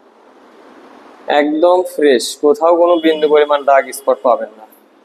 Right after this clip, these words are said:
পিছনে সিগন্যাল লাইট, ব্যাক লাইট,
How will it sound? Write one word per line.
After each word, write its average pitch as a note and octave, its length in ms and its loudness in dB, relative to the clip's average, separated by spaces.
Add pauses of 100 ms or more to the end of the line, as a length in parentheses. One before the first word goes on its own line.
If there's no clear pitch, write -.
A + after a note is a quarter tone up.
(4000)
পিছনে C3+ 380 2 (100)
সিগন্যাল C#3 460 2
লাইট, C3+ 220 0 (2250)
ব্যাক B2+ 200 4 (120)
লাইট, C#3 380 2